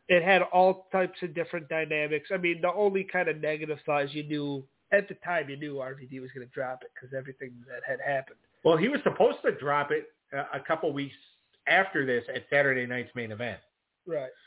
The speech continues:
Speaker 2: 'Cause they knew, 'cause Vince knew he's just like, "Okay, I don't think R V D, like, we let R V D have this moment, but we gotta give the title back to," 'cause he knew he wanted to continue with Edge and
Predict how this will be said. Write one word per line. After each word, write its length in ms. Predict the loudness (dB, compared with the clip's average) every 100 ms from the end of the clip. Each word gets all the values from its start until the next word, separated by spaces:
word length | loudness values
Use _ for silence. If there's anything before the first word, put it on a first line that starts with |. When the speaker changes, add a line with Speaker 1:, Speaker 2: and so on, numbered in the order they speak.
| _ _ 0
Speaker 2:
'Cause 160 | 2 0 -4 4
they 220 | 6 6
knew, 440 | 4 4 4 2 -2
'cause 160 | -4 -6 -18 -2
Vince 280 | 0 0 -4
knew 480 | -10 0 2 4 2
he's 360 | -2 -6 -8 -4
just 220 | -4 -4 -4
like, 360 | 0 0 0 -8 _ _ _ _ _ _ _
"Okay, 420 | 2 4 2 2 -6 _ _ _ _ _ _ -2
I 100 | -2 2
don't 380 | 4 6 2 -4 _ _ _ -20 _ _
think 320 | 2 2 -2 -2
R 180 | 2 2
V 200 | 0 -6
D, 380 | -6 -8 -8 -10 -20 _
like, 180 | 0 2
we 120 | 0
let 380 | 6 6 4 0 4
R 160 | 4 4
V 140 | -4
D 200 | -6 -6
have 260 | -2 -2 -4
this 120 | -10
moment, 440 | -4 -2 -2 -4 -4
but 120 | -6
we 120 | -6
gotta 260 | -2 0 0
give 180 | -2 -4
the 80 | -6
title 300 | -4 -4 -2
back 420 | 0 -2 -2 -6
to," 200 | -6 -6 -12 -20 _
'cause 100 | -8 2
he 180 | 4
knew 240 | 6 6 4
he 160 | 0
wanted 300 | 0 0 0
to 60 | -4
continue 440 | -10 -10 -8 -6
with 140 | -4 -4
Edge 140 | -4
and 120 | -8